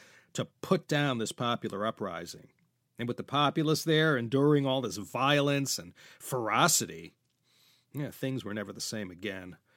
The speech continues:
The unrest spread first throughout Turpan, and by the end of nineteen thirty-two and into nineteen thirty-three to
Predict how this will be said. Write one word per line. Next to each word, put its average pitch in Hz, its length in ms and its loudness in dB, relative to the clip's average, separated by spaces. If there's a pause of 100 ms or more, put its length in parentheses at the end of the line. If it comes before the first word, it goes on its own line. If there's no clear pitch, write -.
(240)
The 143 120 4
unrest 143 680 4 (380)
spread 151 720 6
first - 580 4
throughout 185 460 6
Turpan, 127 680 2
and 107 100 -2
by 117 100 -2
the 117 200 -4
end 170 220 0
of 123 140 -4
nineteen 139 340 -4
thirty-two 131 600 0
and 127 120 -2
into 135 200 -4
nineteen 135 380 -2
thirty-three 147 580 2
to - 120 -8